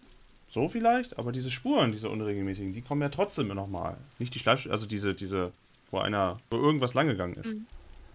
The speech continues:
Speaker 2: Okay.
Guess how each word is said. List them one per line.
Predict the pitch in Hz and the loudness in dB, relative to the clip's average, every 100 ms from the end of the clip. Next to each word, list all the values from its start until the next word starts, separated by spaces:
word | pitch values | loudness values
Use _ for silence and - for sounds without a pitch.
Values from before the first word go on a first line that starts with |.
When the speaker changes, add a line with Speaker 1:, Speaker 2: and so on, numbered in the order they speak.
| - - - - - - - - - - - - - - - - - - _ - - _ - - | -20 -20 -20 -20 -20 -20 -20 -20 -20 -20 -20 -20 -20 -20 -20 -20 -20 -20 _ -20 -20 _ -20 -16
Speaker 2:
Okay. | 175 247 220 | -10 -4 -4